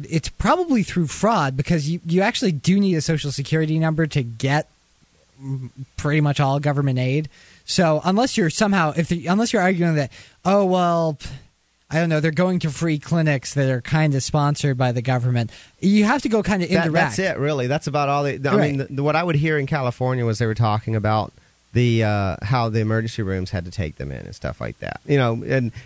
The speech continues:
Speaker 2: and they were, and, and so that's the, I think some of the more educated crowd understands that it's, it's really things like that. It's not so much the stuff where you sign up paperwork and you're getting regular <laughs> checks and, and things like that,
Speaker 1: Right.
Speaker 2: because a lot of them are using someone else's Social Security number,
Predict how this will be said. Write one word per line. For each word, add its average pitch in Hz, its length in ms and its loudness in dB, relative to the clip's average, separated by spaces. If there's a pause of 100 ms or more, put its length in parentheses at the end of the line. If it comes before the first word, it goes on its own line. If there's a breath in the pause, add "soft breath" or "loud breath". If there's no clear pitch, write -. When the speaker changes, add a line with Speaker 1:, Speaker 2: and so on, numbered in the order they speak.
Speaker 2:
and 131 160 2
they 135 80 2
were, 131 120 0
and, 127 380 -2
and 123 160 -2
so 127 360 -2 (260 soft breath)
that's 156 300 0
the, 151 180 0
I 139 100 2
think 196 340 -4
some 180 240 -2
of 165 60 0
the 147 80 2
more 143 260 0
educated 127 580 -2
crowd 127 500 0
understands 113 640 0
that 107 120 0
it's, 104 220 -4
it's 127 180 -4
really 156 160 2
things 131 220 0
like 107 160 -2
that. 135 220 0
It's 110 120 -6
not 165 160 0
so 151 140 0
much 131 220 -2
the 120 100 -2
stuff 117 340 -2
where 113 100 0
you 107 100 0
sign 107 340 0
up 107 140 -2
paperwork 104 380 -2
and 101 80 0
you're 98 100 0
getting 104 280 0
regular 113 380 0
<laughs> - 20 -6
checks - 540 -6
and, 98 200 -4 (340 soft breath)
and 110 80 -2
things 127 200 0
like 110 160 0
that, 160 160 4
Speaker 1:
Right. - 80 -4
Speaker 2:
because 127 260 -4 (180 loud breath)
a 127 60 -4
lot 143 60 0
of 160 80 -2
them 147 120 0
are 135 40 0
using 135 260 0
someone 131 240 -2
else's 127 240 -2
Social 127 160 -2 (100)
Security 139 360 -4
number, 117 360 0